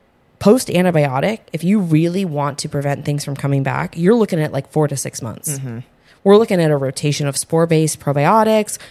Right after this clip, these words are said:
Speaker 1: We're looking at mucosal repair. We're looking to really rebuild. And yes, sometimes antibiotics can be helpful if you've tried it all. But most of the time, I think the stats are this. So for sibo, for example,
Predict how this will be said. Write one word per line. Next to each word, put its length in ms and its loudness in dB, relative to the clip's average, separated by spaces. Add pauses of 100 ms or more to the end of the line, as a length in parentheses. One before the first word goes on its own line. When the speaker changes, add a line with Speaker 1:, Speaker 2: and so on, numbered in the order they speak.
(140)
Speaker 1:
We're 120 2
looking 280 -2
at 140 -4
mucosal 560 0
repair. 540 0 (260)
We're 180 6
looking 300 -2
to 140 -2
really 420 0 (300)
rebuild. 760 0
And 160 2
yes, 380 0
sometimes 1120 -4 (1000)
antibiotics 560 2
can 160 -2
be 80 2
helpful 360 0
if 200 0
you've 140 -2
tried 300 -4
it 100 -6
all. 380 -8
But 140 0
most 340 2
of 60 -10
the 60 -4
time, 640 -4
I 80 -2
think 160 -2
the 60 -2
stats 320 -4
are 40 -2
this. 220 -8
So 200 -4
for 160 0
sibo, 360 -4
for 120 -8
example, 400 -8